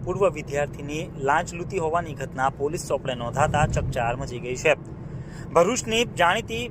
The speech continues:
સેન્ટ ઝેવિયર સ્કૂલમાં વર્ષ બે હજાર બાવીસથી વર્ષ બે હજાર ચોવીસ દરમિયાન એક સગીર વિદ્યાર્થીનીને બે વાર હવસનો શિકાર બનાવવામાં આવી હોવાની ફરિયાદ ભરૂચ શહેર બી ડિવિઝન પોલીસના ચોપડે નોંધાઈ છે.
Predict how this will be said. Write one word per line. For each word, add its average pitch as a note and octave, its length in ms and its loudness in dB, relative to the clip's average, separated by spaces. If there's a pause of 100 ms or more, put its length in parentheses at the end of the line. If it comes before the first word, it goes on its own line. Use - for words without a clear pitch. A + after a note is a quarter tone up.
સેન્ટ G3+ 320 2
ઝેવિયર F#3 360 4
સ્કૂલમાં F#3 540 2
વર્ષ E3 280 2
બે E3+ 140 4
હજાર D#3 160 4
બાવીસથી C3 580 -2
વર્ષ E3 380 0
બે D#3+ 120 -2
હજાર E3+ 140 2
ચોવીસ D#3 440 -2
દરમિયાન D#3+ 540 2 (640)
એક F#3 160 4
સગીર G3 380 0
વિદ્યાર્થીનીને G3 840 0
બે E3 220 2
વાર E3+ 320 4
હવસનો F3 400 -2
શિકાર D#3 380 -2
બનાવવામાં C3+ 400 -2
આવી B2+ 140 -6
હોવાની D3 340 -4
ફરિયાદ C3+ 380 0
ભરૂચ - 280 -10
શહેર E3+ 320 0
બી F#3 160 0
ડિવિઝન F#3 380 -4 (100)
પોલીસના D#3+ 420 -6
ચોપડે C#3 360 -2
નોંધાઈ C3+ 360 0
છે. D#3 220 6